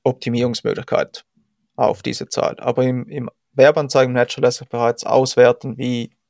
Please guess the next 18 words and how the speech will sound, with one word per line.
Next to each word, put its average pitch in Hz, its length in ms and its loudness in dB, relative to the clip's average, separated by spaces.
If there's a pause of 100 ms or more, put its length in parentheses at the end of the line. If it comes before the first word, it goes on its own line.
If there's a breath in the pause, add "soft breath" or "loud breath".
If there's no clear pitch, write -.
(540)
groß 131 360 4
dieser 123 220 -2
Return 123 480 4
on 123 280 0
Profit 127 400 0
vorhanden 139 420 0
ist, 139 140 -4
sobald 117 340 2
diese 117 180 -6
Daten 123 360 2
übermittelt 131 520 -4
werden. 135 320 0 (1000 soft breath)
Und 131 180 2
auch 135 140 4
hier 151 220 -2
haben 151 100 -4
wir 151 80 2
diesen, 127 420 -8